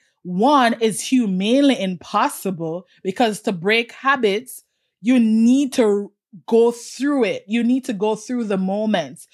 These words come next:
You need to, to go through the time. You can't just get up and just break habits. So again,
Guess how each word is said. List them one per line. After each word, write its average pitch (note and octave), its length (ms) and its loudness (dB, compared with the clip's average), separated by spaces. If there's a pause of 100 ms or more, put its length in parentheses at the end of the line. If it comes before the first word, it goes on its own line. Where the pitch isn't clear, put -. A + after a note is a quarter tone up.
(180)
You A3 120 0
need A#3+ 280 2
to, G3 180 -8 (120)
to B3+ 100 0
go G#3+ 180 4
through A#3 260 -2
the G3 120 0
time. G3 640 0 (320)
You A3+ 120 -6
can't C4 300 2
just F#3+ 200 0
get G#3+ 120 4
up A3 160 2
and G3 160 0
just F3+ 220 -8
break F3 220 -4
habits. G#3 480 -2
So F3 360 0 (480)
again, G#3+ 580 2